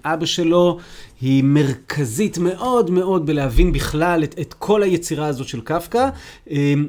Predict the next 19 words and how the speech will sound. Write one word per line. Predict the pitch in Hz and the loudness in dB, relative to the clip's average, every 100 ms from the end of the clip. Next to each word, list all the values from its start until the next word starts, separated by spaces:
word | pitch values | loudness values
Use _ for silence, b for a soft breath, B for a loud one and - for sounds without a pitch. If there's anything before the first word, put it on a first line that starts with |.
| - | -6
ויש | 113 139 202 202 156 | -6 0 2 0 -2
גם | 170 190 | 0 2
את | 185 180 | 2 0
המכתב | 156 143 139 - - 208 202 | 0 2 0 -2 0 0 2
המפורסם | 196 175 170 151 170 160 | 0 0 -4 -4 -4 -2
שהוא | 156 | -4
כתב | - 165 147 | -6 -4 -4
לאבא | 147 156 147 | -2 -4 -4
שלו, | - 151 147 | -4 0 0
מעל | 139 143 180 | 0 -2 -2
מאה | 165 190 196 170 | 2 2 2 0
עמודים, | 147 117 151 220 262 269 B B B 139 | -2 2 2 4 2 -2 B B B -4
אה, | 143 147 143 | 0 0 0
שאבא | 190 175 | 2 2
שלו | 170 156 | 2 4
לא | 147 165 | 6 4
זכה | 139 - 139 | 2 0 -2
לקרוא, | 135 - 143 160 151 | -2 0 4 6 4
או | 139 127 123 | 0 -4 -4